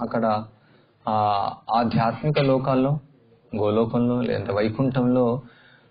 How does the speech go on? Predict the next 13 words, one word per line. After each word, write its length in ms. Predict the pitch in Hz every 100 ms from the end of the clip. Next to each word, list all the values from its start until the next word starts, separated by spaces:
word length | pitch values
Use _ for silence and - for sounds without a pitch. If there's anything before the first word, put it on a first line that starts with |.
| -
ఆ, 140 | 117 120
నిరంతరం 760 | 131 151 180 196 190 151 110 -
ఆయనకు 220 | 120 120
సేవ 180 | - 135
చేస్తూ 600 | 139 139 127 - - 139
ఆనంద 500 | 117 117 120 135 156
చిన్మయ 460 | 156 143 139 135 127
రసంలో 680 | 123 135 127 123 120 120 - - - 117
ఆయనకు 240 | 117 113
ఆనందంగా 520 | 113 123 135 135 135
ఉన్నాం. 260 | 123 104 101 - _ _ _ _ _ -
కానీ 220 | 156 160
దురదృష్టవశాత్తు, 1400 | 147 156 170 180 160 - 151 139 139 170 185 - 160 160